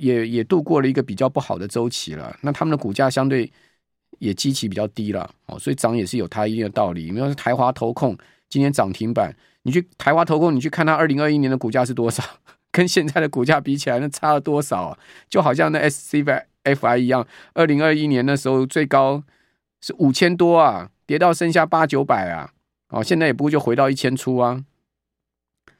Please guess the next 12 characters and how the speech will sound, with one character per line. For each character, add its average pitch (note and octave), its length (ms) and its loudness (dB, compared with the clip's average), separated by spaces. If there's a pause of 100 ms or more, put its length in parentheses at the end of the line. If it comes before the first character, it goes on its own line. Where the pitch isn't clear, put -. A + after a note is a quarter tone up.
(240)
哦， G#2 200 -8
所 - 160 -4
以 C3+ 60 0
在 C3 300 2 (840)
市-， - 280 -12
市-， - 220 -6
市 E3 220 0
场 A2+ 200 0
现 D3 140 2
在 C#3+ 80 4
就 C#3 160 0
是 B2+ 340 -2